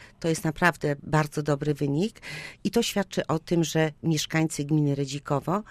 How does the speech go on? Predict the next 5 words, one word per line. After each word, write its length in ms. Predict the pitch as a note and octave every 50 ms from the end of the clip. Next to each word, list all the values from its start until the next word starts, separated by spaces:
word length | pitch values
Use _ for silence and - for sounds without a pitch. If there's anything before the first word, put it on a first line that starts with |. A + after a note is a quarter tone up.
| - -
mają 420 | - E3 E3+ F#3 A#3 B3 A3 F#3 E3
świadomość, 720 | - - - E3 D3+ D#3 D3+ C#3+ C#3+ C#3+ C#3+ C#3+ - - - - - - -
jaki 380 | C#3 E3+ E3+ E3 - - D#3+
wpływ 600 | D3+ - - - - - - G#3 G#3+ F3+ D#3 - - - - - - - - - _ -
tego 400 | - F3 E3 D#3 D#3+ D3+ D3 D3+